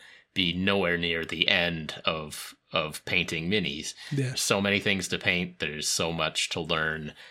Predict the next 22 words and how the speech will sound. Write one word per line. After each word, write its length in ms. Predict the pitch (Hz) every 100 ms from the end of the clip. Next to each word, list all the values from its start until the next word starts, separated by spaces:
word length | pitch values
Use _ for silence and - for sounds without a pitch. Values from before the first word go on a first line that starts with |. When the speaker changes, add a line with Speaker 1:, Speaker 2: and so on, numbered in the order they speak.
| - _
Speaker 1:
And 460 | - 92 85 78 73
so 300 | - - 82
that 220 | 80 80
it 180 | - 90
can 160 | 90 87
absolutely 560 | 82 90 - 90 -
keep 260 | 85 101 85
you 120 | 80
busy 500 | 78 90 104 135 143 -
for 160 | 139
a 60 | 123
lifetime. 640 | 127 127 - 135 127 131 123 - -
Speaker 2:
Mm-hmm. 260 | 123 131 156 -
Speaker 1:
And 680 | 104 98 92 87 85 85 82 - _ _ _ _ _ _
also 260 | - 135 -
in 80 | 113
terms 220 | 117 104
of, 100 | 90
like, 160 | 76 -
the 100 | -
physical 560 | - 127 117 123 143
requirement 800 | 131 127 135 127 135 139 143 -